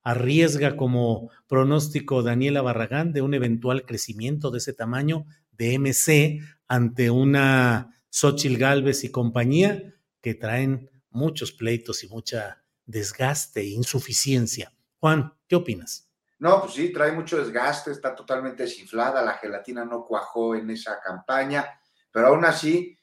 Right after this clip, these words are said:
Speaker 2: Daniel, te apuesto, te apuesto, vamos a apostar unas cartas blancas, no porque ni a ti ni a mí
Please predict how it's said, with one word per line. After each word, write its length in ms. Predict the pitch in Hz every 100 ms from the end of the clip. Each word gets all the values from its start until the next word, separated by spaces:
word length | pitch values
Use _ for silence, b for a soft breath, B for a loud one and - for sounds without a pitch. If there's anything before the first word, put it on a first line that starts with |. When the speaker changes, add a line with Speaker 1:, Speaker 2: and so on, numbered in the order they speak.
| _
Speaker 2:
Daniel, 380 | 117 131 147 147
te 60 | 147
apuesto, 580 | - 175 180 - 175
te 80 | 170
apuesto, 400 | 160 - 202 180
vamos 220 | 202 -
a 60 | 180
apostar 500 | 180 160 - 185 185
unas 200 | 185 160
cartas 380 | - 143 - 143
blancas, 520 | 160 175 180 180 170
no 160 | 170 170
porque 240 | 165 143
ni 100 | 135
a 80 | 127
ti 180 | 151 151
ni 80 | 139
a 60 |
mí 80 | 127